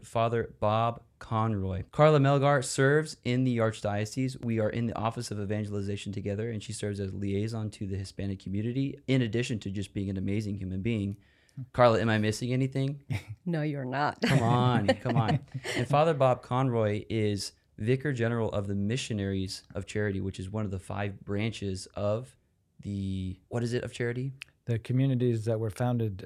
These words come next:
Speaker 3: uh, by Mother Teresa of Calcutta.
Speaker 1: Is there a, is there a larger, what's the umbrella order called?
Speaker 3: Um, Missionaries of Charity. Mother Teresa founded five different children, so
Speaker 1: Oh,
Speaker 3: to
Speaker 1: wow.
Speaker 3: speak. Active sisters,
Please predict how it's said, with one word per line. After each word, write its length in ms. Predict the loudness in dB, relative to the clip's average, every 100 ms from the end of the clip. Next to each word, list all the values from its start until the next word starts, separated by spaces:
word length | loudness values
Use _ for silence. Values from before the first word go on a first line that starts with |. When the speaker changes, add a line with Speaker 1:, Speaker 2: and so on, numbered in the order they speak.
| -4
Speaker 3:
uh, 140 | -2
by 220 | -2 -2
Mother 260 | 0 0 -2
Teresa 400 | -2 -4 -4 -6
of 120 | -8
Calcutta. 480 | -8 -10 -8 -8 -4
Speaker 1:
Is 160 | -4 -2
there 160 | 0 -2
a, 140 | -4 -6
is 120 | -4
there 140 | -2
a 60 | -2
larger, 520 | -2 -2 -4 -6 -6 -6
what's 160 | -8
the 180 | -8 -10 -12 _ _ _ -20 -20 -18 -6
umbrella 380 | -4 -2 -2 -2
order 280 | -6 -8 -10
called? 340 | -10 -12 -14 _ _ _ 2
Speaker 3:
Um, 260 | 2 2 -2
Missionaries 640 | 2 2 2 0 0 0 -2
of 120 | -4
Charity. 360 | -2 -2 0 0
Mother 240 | 2 2
Teresa 380 | 2 0 2 -2
founded 760 | 0 0 0 2 2 2 -2 -6
five 600 | 0 4 4 0 -4 -2
different 760 | -2 -2 -4 -2 -4 -6 -12 -12
children, 600 | -4 -2 -2 -2 -2 -4
so 180 | -4 -2
Speaker 1:
Oh, 60 |
Speaker 3:
to 20 |
Speaker 1:
wow. 40 | 0
Speaker 3:
speak. 500 | -2 -2 -2 -2 -8 -18 _ _ _
Active 420 | 2 2 2 -4 -2
sisters, 680 | -4 -4 -2 0 0 -2